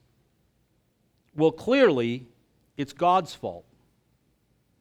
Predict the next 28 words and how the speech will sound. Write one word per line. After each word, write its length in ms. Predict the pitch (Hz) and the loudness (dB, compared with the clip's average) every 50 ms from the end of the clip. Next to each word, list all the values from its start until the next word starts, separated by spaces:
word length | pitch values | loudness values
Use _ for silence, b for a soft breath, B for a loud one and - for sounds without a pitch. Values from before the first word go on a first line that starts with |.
| _ _ _ _ _ _ _ _ _ _ _ _ _ _ _ _ _ - | _ _ _ _ _ _ _ _ _ _ _ _ _ _ _ _ _ -4
I 80 | 147 165 | -2 0
mean, 180 | 170 160 151 | 2 2 4
all 180 | 156 180 208 208 | 6 6 6 6
these 180 | 220 220 185 | 4 0 -2
signs 560 | - - - 175 190 202 202 208 214 208 175 180 | -2 0 2 2 4 4 4 4 4 2 0 -2
and 100 | 196 180 | -2 0
wonders 260 | 185 196 196 196 165 | 0 0 0 -2 -2
and 80 | 180 196 | -2 -2
everything, 380 | 185 196 190 - 196 185 185 | 0 0 0 0 0 0 2
you 60 | 185 180 | 2 2
know, 60 | 175 | 2
why 180 | 170 220 262 | 4 4 4
didn't 140 | 294 277 254 | 4 4 0
he 80 | 220 202 | 0 0
just 200 | 208 214 - - | -2 -4 -4 -6
plainly 460 | - 208 214 214 214 214 208 208 190 | -4 -2 0 0 2 2 0 0 -2
tell 400 | - - - - 165 175 160 120 | -4 -8 -6 0 0 0 0 0
us 420 | 92 85 - - - - - - - | -4 -8 -12 -16 -18 -18 -20 -20 -14
what 220 | 135 135 156 147 | -6 -2 -2 -2
it 120 | 143 143 135 | 0 -2 -4
is?" 420 | 120 98 87 82 - - - - - | -4 -6 -8 -12 -16 -20 -20 -14 -12
<laughs> 120 | 208 - - b b b b b b b b b b b b b b _ _ _ _ _ _ _ _ _ _ _ _ _ _ _ _ _ _ _ _ _ _ _ _ _ _ _ _ _ _ _ _ _ _ _ _ _ _ _ _ _ _ _ _ _ _ _ _ _ _ _ _ _ _ _ _ _ - | -12 -12 -12 b b b b b b b b b b b b b b _ _ _ _ _ _ _ _ _ _ _ _ _ _ _ _ _ _ _ _ _ _ _ _ _ _ _ _ _ _ _ _ _ _ _ _ _ _ _ _ _ _ _ _ _ _ _ _ _ _ _ _ _ _ _ _ _ -8
Verse 240 | 123 147 160 147 - | -2 -2 -2 -2 -2
forty-two 420 | - 160 151 139 135 - - 170 147 | -2 -2 -2 -2 -2 0 0 0 2
then 180 | 139 131 127 | 2 0 0
makes 240 | 131 135 131 135 - | 0 -2 -4 -6 -10
it 120 | 135 - | -14 -14
clear. 420 | - - 143 135 123 113 104 110 | -8 -6 -4 -4 -2 -4 -6 -8